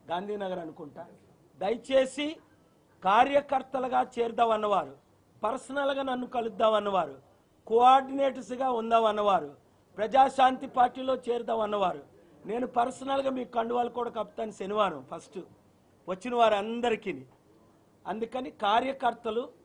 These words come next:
కోఆర్డినేటర్స్, అభిమానులు శనివారం మధ్యాహ్నం మూడు గంటలకు విజయవాడ కార్యకర్తల మీటింగ్ కందుకూరు కళ్యాణ మండపంకి, జిమ్ఖానా గ్రౌండ్స్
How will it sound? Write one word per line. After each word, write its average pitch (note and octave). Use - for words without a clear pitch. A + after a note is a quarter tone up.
కోఆర్డినేటర్స్, A3
అభిమానులు G#3
శనివారం A3+
మధ్యాహ్నం G#3
మూడు G3
గంటలకు G3+
విజయవాడ F#3
కార్యకర్తల G3+
మీటింగ్ G3
కందుకూరు A#3+
కళ్యాణ G#3+
మండపంకి, F#3
జిమ్ఖానా A3
గ్రౌండ్స్ F#3+